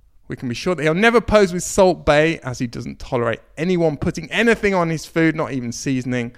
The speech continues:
as also previously discussed on the pod. It's our old mate, Roberto Hatch.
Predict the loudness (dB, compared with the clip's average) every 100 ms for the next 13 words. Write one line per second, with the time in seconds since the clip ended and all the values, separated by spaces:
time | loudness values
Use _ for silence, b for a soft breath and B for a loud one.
0 | b b -14 -12 -12 -14 -8 -8 -8 -10
1 | -10 -12 -16 -18 -16 -16 -12 -12 -10 -8
2 | -8 -10 b b b b -16 -6 -4 -2
3 | -4 -6 -6 -8 -14 _ -8 -6 -6 -6
4 | -8 -10 -12 -12 -18 -18 -16 -14 -12 -14
5 | -18